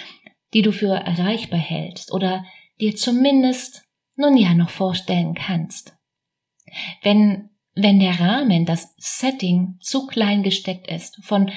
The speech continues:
von den Dingen, die vorstellbar scheinen, sprich, wenn du nicht daran glaubst,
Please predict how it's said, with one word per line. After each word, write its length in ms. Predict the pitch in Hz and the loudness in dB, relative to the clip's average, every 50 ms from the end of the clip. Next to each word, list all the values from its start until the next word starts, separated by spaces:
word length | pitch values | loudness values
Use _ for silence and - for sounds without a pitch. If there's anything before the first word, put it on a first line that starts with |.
| - - - | -12 -12 -4
von 200 | - 202 202 190 | 0 2 2 4
den 280 | 220 233 240 233 233 | 2 2 2 2 2
Dingen, 240 | 226 226 220 214 208 | 2 2 4 2 2
die 100 | 190 185 | 2 0
vorstellbar 760 | - - 220 214 214 196 - - 208 202 190 196 190 190 185 | -4 -4 -4 -2 -2 -2 -2 0 0 0 0 0 -2 -4 -4
scheinen, 540 | - - - 220 214 196 185 170 160 165 170 | -4 -4 -2 0 2 2 2 2 0 -2 -4
sprich, 420 | - - - 202 196 196 196 - _ _ _ _ _ _ _ _ _ _ _ | -6 -6 -6 -6 -6 -6 -8 -12 _ _ _ _ _ _ _ _ _ _ _
wenn 200 | 208 208 208 208 | 0 2 4 4
du 100 | 208 208 | 4 4
nicht 240 | 220 240 240 - 233 | 4 2 0 -2 -4
daran 280 | 220 190 196 196 190 | -2 0 2 0 0
glaubst, 640 | 190 214 208 190 175 175 - - - - - _ | 0 0 0 0 0 0 -2 -4 -8 -18 -18 _